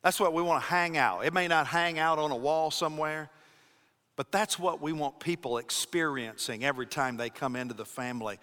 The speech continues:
of faith. We want that to be the understood greeting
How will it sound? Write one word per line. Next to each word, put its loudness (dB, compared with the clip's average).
of 0
faith. -6
We 2
want 2
that 4
to -2
be 2
the -4
understood 0
greeting -4